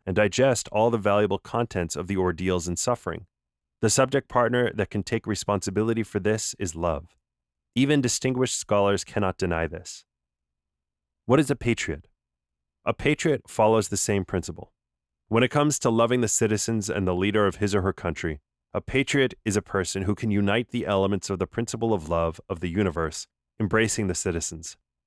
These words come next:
When he or she embraces the citizens with love, they are happy, even if they are roughed up a bit. Ladies and gentlemen, what kind of person is a saint? There are many patriots in each country.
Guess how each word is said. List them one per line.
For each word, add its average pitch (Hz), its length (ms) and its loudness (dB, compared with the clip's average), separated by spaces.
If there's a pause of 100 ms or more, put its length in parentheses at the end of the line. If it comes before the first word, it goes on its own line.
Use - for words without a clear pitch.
(260)
When 117 160 4
he 127 100 4
or 139 80 6
she 127 220 0
embraces 110 500 2
the 98 80 -4
citizens 104 560 -4
with 90 160 -2
love, 104 380 2 (300)
they 107 80 2
are 113 100 4
happy, 104 560 -4
even 107 200 0
if 131 120 0
they 135 100 4
are 120 160 6
roughed 110 260 2
up 117 140 0
a 95 60 0
bit. - 260 -8 (1300)
Ladies 127 300 2
and 101 100 -2
gentlemen, 82 360 -2 (200)
what 117 160 0
kind 165 180 0
of 151 120 -2
person 123 340 0
is 101 100 2
a 98 60 0
saint? 113 460 -6 (760)
There 101 220 4
are 117 60 4
many 123 200 4
patriots 120 520 0
in 92 80 0
each 87 160 -4
country. 82 400 -6